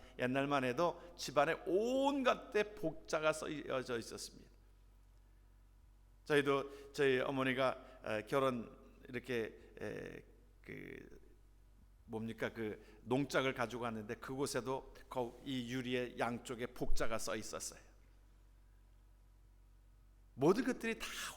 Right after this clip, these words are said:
이불에도 가운데에 큼지막하게 노랗게 해가지고 복자가 써 있었습니다. 조리도 우리는 그냥 얘기를 하지 않습니다. 무슨 조리라고 그래요? 우리는 복조리라고 그래요. 심지어는 오강-, 오강단지에도 복자가 써 있었습니다.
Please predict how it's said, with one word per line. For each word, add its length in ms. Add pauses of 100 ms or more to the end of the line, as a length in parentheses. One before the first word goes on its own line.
(160)
이불에도 560
가운데에 600 (360)
큼지막하게 520
노랗게 680
해가지고 500 (160)
복자가 460
써 160
있었습니다. 500 (1120)
조리도 420
우리는 400 (280)
그냥 340
얘기를 380
하지 240
않습니다. 440 (300)
무슨 320
조리라고 400
그래요? 220 (260)
우리는 300
복조리라고 720
그래요. 180 (1200)
심지어는 460
오강-, 580
오강단지에도 720
복자가 500
써 160
있었습니다. 580